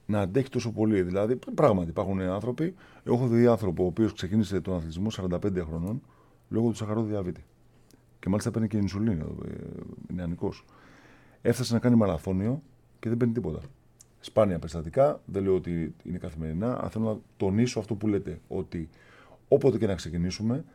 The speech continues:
μπορούμε να δούμε τις θετικές, τα, τις επιπτώσεις, εν πάση περιπτώσει, της, ε, στην, ε, καρδιά, εφόσον βελτιώσουμε πολύ τη φόρμα μας. Γιατί, προσέξτε να δείτε, σε έναν άνθρωπο που δεν περπατάει ποτέ,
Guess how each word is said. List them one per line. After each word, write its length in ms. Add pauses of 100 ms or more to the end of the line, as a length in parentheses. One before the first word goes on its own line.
(280)
μπορούμε 420
να 120
δούμε 220
τις 180
θετικές, 680 (500)
τα, 80 (200)
τις 180
επιπτώσεις, 460
εν 60
πάση 160
περιπτώσει, 420
της, 320
ε, 540
στην, 380
ε, 180
καρδιά, 480 (480)
εφόσον 440 (600)
βελτιώσουμε 480
πολύ 180
τη 60
φόρμα 320
μας. 320
Γιατί, 420 (360)
προσέξτε 320
να 80
δείτε, 240
σε 100
έναν 120
άνθρωπο 180
που 60
δεν 80
περπατάει 360
ποτέ, 340